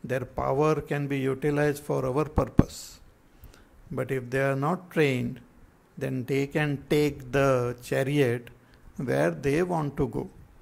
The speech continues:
not where you want to go. So the horse sees, uh, on the side nice green grass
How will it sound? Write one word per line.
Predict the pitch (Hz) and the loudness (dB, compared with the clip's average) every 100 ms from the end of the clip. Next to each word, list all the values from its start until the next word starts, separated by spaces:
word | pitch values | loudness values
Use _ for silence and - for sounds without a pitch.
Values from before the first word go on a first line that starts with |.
| - - _ | -20 -20 _
not | - 143 165 151 | -6 -2 -2 0
where | 143 143 | 2 2
you | 127 135 165 | 2 0 2
want | 156 123 120 | 2 0 -2
to | 131 | -6
go. | 139 - - - - - - _ _ - - - | -8 -10 -10 -14 -20 -20 -20 _ _ -20 -20 -16
So | - | -8
the | 127 127 | -2 0
horse | 127 143 135 | 4 2 0
sees, | - - - - 156 151 151 143 | -6 -12 -14 -8 -2 0 0 0
uh, | 143 135 - - - - - - - | -2 -4 -8 -18 -20 -20 -20 -20 -10
on | 147 135 | -6 -2
the | 135 | -2
side | 123 151 143 147 143 | 0 2 4 4 2
nice | 143 135 143 151 120 | 0 0 2 0 0
green | 131 143 147 143 | 0 2 2 2
grass | 127 131 151 - - | 4 6 4 2 -10